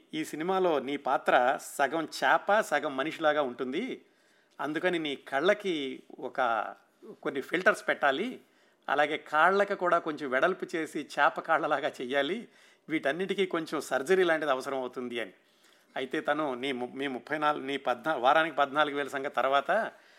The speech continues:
దీనికోసం అని చెప్పి ఇవన్నీ నేనెక్కడ చేయించుకుంటాను?" అని చెప్పి దానికి అతను ఒప్పుకోలేదు.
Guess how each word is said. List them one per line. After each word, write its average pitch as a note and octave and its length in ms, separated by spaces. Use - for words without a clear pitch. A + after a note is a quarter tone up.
దీనికోసం E3 480
అని D3+ 120
చెప్పి D3 240
ఇవన్నీ D3 340
నేనెక్కడ D3 460
చేయించుకుంటాను?" C3+ 800
అని B2 200
చెప్పి C#3 420
దానికి C3 600
అతను B2+ 300
ఒప్పుకోలేదు. C3+ 480